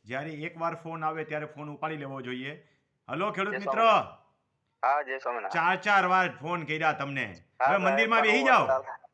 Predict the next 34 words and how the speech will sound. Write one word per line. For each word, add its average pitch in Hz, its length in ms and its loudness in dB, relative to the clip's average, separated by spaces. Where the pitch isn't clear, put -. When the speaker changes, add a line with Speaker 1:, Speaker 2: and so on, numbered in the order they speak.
Speaker 1:
હા? 202 180 2
Speaker 2:
વડતાલ 165 320 0
હતો, 151 440 -6
Speaker 1:
એ 117 40 -4
Speaker 2:
વડતાલ 202 280 2
Speaker 1:
મંદિરમાં 233 260 4
Speaker 2:
હતો. 226 100 2
Speaker 1:
બેહી 247 160 2
જાઓ 269 160 6
કહું 262 180 0
છું. 247 320 -2
એટલે - 100 4
આ - 80 6
સમ-, 208 280 -2
Speaker 2:
<laughs> 160 60 -10
Speaker 1:
સમાજની 226 280 0
Speaker 2:
ભીડ, 240 120 -6
Speaker 1:
સંસારની 247 480 -2
ઝંઝટ 220 360 -4
મટે. 220 420 2
Speaker 2:
ભીડ 156 180 -6
બહુ 170 120 -4
હતી, 240 80 0
Speaker 1:
મંદિરવાળાને 240 460 2
Speaker 2:
હવે 185 80 -4
Speaker 1:
જલસા 233 320 2
જ 202 60 2
હોય 220 160 4
છે. 160 340 -4
Speaker 2:
અને 123 240 -2
બીક 147 280 -8
તમારી 151 280 0
બહુ 156 180 -4
લાગે, 143 320 0